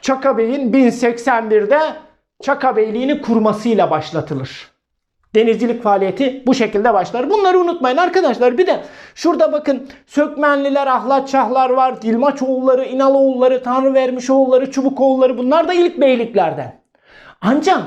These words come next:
bunlar kolay kolay nokta soru olarak gelmez ama soruların içinde geçebilir. O yüzden şöyle bir bakın, geçin arkadaşlar. Şöyle bir bakın,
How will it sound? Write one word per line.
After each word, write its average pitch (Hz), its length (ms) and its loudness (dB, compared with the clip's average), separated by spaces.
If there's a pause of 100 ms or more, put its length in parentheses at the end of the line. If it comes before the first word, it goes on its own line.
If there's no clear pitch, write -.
(440)
bunlar 339 400 2
kolay 330 420 0
kolay 214 380 2
nokta 320 360 0
soru 254 240 2
olarak 220 500 2
gelmez 302 480 0 (140)
ama 226 440 -2 (460)
soruların 240 580 0
içinde 269 360 0
geçebilir. 190 500 0
O 349 120 2
yüzden 285 300 0
şöyle 285 320 0
bir 302 160 -2
bakın, - 680 -4
geçin 202 300 -2
arkadaşlar. 139 800 -6 (720)
Şöyle 262 280 2
bir 269 160 -8
bakın, 247 460 -2